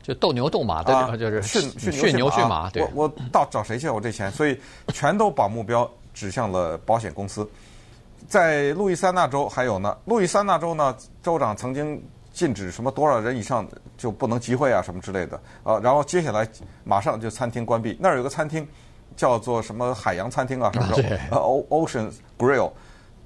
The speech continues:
Speaker 2: 他找了个法儿，他知道在当时买的时候保单上是写的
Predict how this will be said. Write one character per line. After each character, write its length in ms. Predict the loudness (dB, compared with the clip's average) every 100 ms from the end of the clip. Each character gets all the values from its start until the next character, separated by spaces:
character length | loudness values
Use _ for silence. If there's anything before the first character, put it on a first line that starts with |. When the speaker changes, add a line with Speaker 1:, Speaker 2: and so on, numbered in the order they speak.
| -18
Speaker 2:
他 380 | 0 2 4 2 -4 -16 -4
找 180 | 0
了 80 | 0
个 80 | -2
法 120 | 0
儿， 120 | -2 -2 -16 -2
他 160 | -2
知 140 | 0 0
道 200 | 0 -2 -10
在 200 | -6 -2 -2
当 220 | -2 -4
时 80 | -2
买 180 | -2
的 120 | -2 -2
时 40 |
候 60 | -2
保 220 | 0 2
单 180 | 0 -2
上 160 | -2
是 100 | -4
写 160 | -6 -4
的 200 | -2